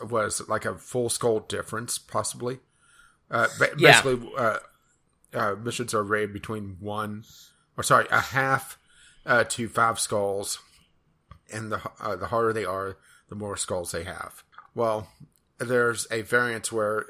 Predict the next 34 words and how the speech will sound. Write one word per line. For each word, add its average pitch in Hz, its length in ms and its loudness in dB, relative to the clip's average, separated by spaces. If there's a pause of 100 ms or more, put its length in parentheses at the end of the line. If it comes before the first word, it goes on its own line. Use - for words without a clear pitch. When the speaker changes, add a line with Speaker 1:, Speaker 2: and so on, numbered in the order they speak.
Speaker 1:
if - 160 -8
something's, 117 400 -2
like, 110 180 -4
two 123 180 -4
skulls, 98 680 -2
it 110 100 -4
could 104 140 -8
be 98 340 -8
somewhere 104 320 -2
between 98 500 -8 (300)
one 110 420 -2
and 98 200 -14
three. 110 460 -6 (260)
Well, 110 300 0
I 117 120 2
hit 123 160 0
a 113 60 -2
couple 104 380 -2
where 101 540 -4 (720)
it, 139 300 0 (720)
three 151 200 2
skulls 135 600 4
must 120 320 -4
be, 101 200 -10 (220)
uh, 107 120 -2 (280)
fucking 110 340 -6
insane 101 420 -6
because 98 500 -6 (800)
I 127 100 0
pulled 143 320 0
up 120 240 0
on 113 120 -4
a 104 120 -2
lance, 107 680 -6